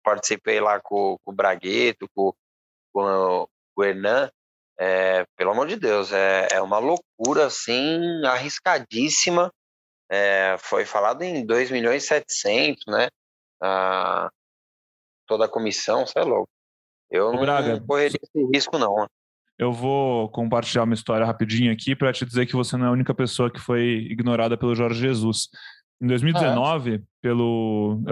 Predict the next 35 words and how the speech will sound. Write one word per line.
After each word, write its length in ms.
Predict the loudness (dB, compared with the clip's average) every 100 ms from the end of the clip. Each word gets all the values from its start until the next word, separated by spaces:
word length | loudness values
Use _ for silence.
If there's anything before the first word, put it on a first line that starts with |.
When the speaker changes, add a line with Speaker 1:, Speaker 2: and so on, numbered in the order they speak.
| -2
Speaker 2:
eu 80 | -2
trabalhava 300 | 0 0 2
na 80 | 0
E 40 |
S 120 | -2
P 140 | 0 0
N 120 | 2
em 40 |
dois 120 | 2
mil 100 | 2
e 20 | 2
dezenove 500 | 2 2 2 2 0
e 40 |
eu 60 | -2
fui 240 | -2 -2
de 200 | 0 0
repórter 420 | 0 0 0 0
do 80 | -2
site 320 | 0 0 0
cobrir 240 | -6 -2 0
o 140 | 0
Bola 280 | 0 0 0
de 60 | -2
Prata, 380 | 0 0 0 0
né? 120 | 0
A 40 |
premiação 560 | 0 0 0 0 0 0
do 80 | 0
fim 160 | 0
do 120 | 0
ano 220 | 2 2 0 0 -2 _ _ _ -6
dos 120 | -2
melhores 320 | 2 2 2
do 60 | 0
Brasileirão. 480 | 0 2 2 0